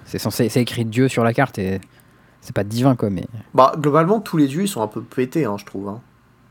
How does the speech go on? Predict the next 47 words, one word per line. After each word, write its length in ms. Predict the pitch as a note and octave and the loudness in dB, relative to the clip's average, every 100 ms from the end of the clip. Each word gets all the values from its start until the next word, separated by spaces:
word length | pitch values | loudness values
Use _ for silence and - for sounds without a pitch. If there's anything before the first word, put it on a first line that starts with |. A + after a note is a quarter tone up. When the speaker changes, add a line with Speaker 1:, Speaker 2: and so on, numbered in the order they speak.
| _ _ _ _ _ _ - | _ _ _ _ _ _ -6
Speaker 2:
Genre 220 | B2+ A#2+ | 0 2
un 60 | A#2+ | 2
peu 140 | C3 | 0
pété 340 | A#2+ B2+ B2+ | -2 0 0
nul. 300 | B2 D3 A#2+ G#2 _ | 0 0 -4 -10 _
Speaker 1:
Pété 220 | - A#2+ | -2 2
Speaker 2:
Genre. 80 | C#3+ | 4
Speaker 1:
nul ? 160 | D#3+ C#3 | 6 4
Ah 200 | - A2 | 2 2
ouais, 160 | G#2+ G2+ | 0 -2
ok, 160 | G2 | -2
je 80 | G#2 | -4
crois 100 | - | -4
qu'ils 120 | - | -2
avaient 100 | G#2 | -2
pété, 300 | G2 G#2+ A2+ | -2 -2 -2
euh, 80 | G2+ F#2+ | -2 -2
cheaté. 300 | - A2+ G2+ _ _ | -4 -4 -6 _ _
Speaker 2:
Ah 120 | - C3+ | 2 4
ouais, 140 | C3+ | 4
non, 80 | B2+ | 4
Speaker 1:
Non, 180 | D3 D3 | 4 4
mais 200 | G#2 G#2 | 0 -2
Speaker 2:
genre 240 | - A2+ G#2+ | -4 -6 -4
Speaker 1:
c'est, 60 | |
c'est 60 | - | -6
Speaker 2:
pété 200 | A#2 A#2+ | -2 -2
nul. 200 | A#2 A2+ - _ | -2 -8 -12 _
Speaker 1:
c'est 240 | - - - | -20 -8 -8
plutôt 240 | A#2+ A#2+ | -4 -2
cool 240 | B2 E3 B2+ | 0 0 0
qu'ils 140 | - | -4
soient 140 | - A2 | -4 -2
un 60 | |
peu 100 | G#2 | -2
nuls, 140 | A2 A2 | -2 0
je 40 | A#2 | 4
Speaker 2:
À 40 | |
la 60 | B2 | 4
Speaker 1:
trouve, 60 | C3+ | 2
Speaker 2:
limite, 120 | G#3 | 0
Speaker 1:
parce 60 | G3+ | 2
Speaker 2:
je 40 | |
Speaker 1:
que 40 | |
Speaker 2:
crois 100 | G#3 | 4
le 120 | F#3 B2 | 4 2
blanc 460 | A#2 B2 E3+ G3+ | 0 2 2 2